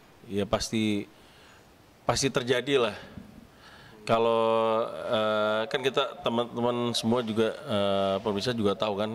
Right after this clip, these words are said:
eh, kondisinya dari keluarga Bibi kan yang sebenarnya agak kurang setuju kan setahu saya. Dari awal, setelah, setelah adanya kasus ini kan.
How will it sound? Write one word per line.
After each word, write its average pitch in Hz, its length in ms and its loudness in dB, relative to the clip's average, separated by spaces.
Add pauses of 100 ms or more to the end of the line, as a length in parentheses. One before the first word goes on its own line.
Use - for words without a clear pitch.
eh, 95 240 -2
kondisinya 98 720 0 (480)
dari 101 240 0
keluarga 101 320 0
Bibi 98 320 0
kan 120 100 -2 (220)
yang 98 400 -2
sebenarnya 104 560 0
agak 101 160 -2
kurang 101 240 -2
setuju 110 400 0
kan 95 80 -4
setahu 90 240 0
saya. 87 320 -2 (880)
Dari 98 240 2
awal, 101 640 0
setelah, 101 400 0
setelah 95 320 -2
adanya 95 160 0
kasus 98 320 -2
ini 98 160 0
kan. 90 160 -2